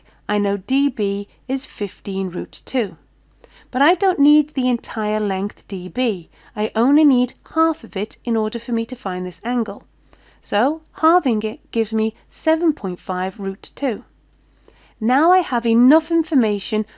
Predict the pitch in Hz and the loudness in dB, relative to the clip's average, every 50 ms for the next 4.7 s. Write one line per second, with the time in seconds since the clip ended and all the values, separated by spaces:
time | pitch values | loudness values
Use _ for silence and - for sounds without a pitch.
0 | _ _ _ - - 226 226 220 226 226 190 220 220 208 - - 202 202 196 196 | _ _ _ -8 -4 -2 0 0 0 0 0 0 -2 -2 -4 -6 -6 -6 -6 -6
1 | - - 185 185 180 185 180 - - - 269 262 262 254 220 - 180 185 - - | -6 -6 -8 -6 -6 -8 -10 -8 -2 0 0 2 2 2 0 0 -4 -6 -8 -10
2 | - _ _ - - 214 - 233 233 233 - - 277 254 - - 208 208 208 202 | -18 _ _ -16 -12 -8 -4 -2 -2 -2 0 -2 -4 -4 -4 -6 -4 -4 -4 -4
3 | 202 220 - 233 254 254 - - 208 190 - - 214 208 - - 180 180 175 180 | -4 -6 -4 -6 -6 -8 -6 -8 -10 -10 -8 -10 -12 -12 -12 -12 -12 -12 -12 -12
4 | 190 - - - - 302 262 214 - - - - - _ | -14 -16 -12 -6 -4 -2 -2 -2 -4 -8 -16 -20 -20 _